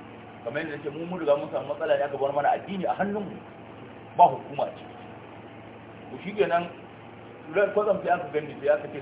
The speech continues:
"Kai, hulan nan ka da ita." Sai nake, "Ai, wannan hulan yanzu ma tana Sokoto, ko tana Birnin Kebbi." Sai, "To, ka je ka da ita."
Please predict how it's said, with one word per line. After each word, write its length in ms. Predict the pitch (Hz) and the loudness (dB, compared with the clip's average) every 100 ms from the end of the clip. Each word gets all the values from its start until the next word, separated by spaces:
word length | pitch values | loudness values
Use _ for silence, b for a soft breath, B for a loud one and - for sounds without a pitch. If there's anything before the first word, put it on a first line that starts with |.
| 160 | -4
"Kai, 120 | 185 | -4
hulan 320 | 165 156 160 | -2 -4 -4
nan 120 | 143 | -4
ka 80 | 143 | -2
da 120 | 127 123 | 0 0
ita." 240 | 113 - - | 0 -8 -10
Sai 80 | |
nake, 180 | 147 - | -10 -6
"Ai, 140 | - 170 | -4 -4
wannan 240 | 170 151 | -4 -6
hulan 220 | 139 135 | -6 -8
yanzu 140 | 135 117 | -8 -6
ma 80 | 117 | -6
tana 180 | 120 101 | -6 -8
Sokoto, 320 | 113 110 110 110 - - - | -8 -10 -10 -12 -12 -14 -12
ko 80 | - | -8
tana 200 | - 139 | -6 -4
Birnin 260 | 113 123 127 | -4 -6 -6
Kebbi." 240 | 135 123 - - - - - - - - - - - - - | -4 -6 -8 -14 -16 -16 -16 -16 -14 -14 -14 -14 -14 -14 -12
Sai, 80 | 139 | -8
"To, 80 | 135 | -4
ka 100 | 127 | -4
je 100 | 127 156 | -4 0
ka 100 | 131 | 4
da 100 | 117 | 4
ita." 280 | 104 - | 2 -6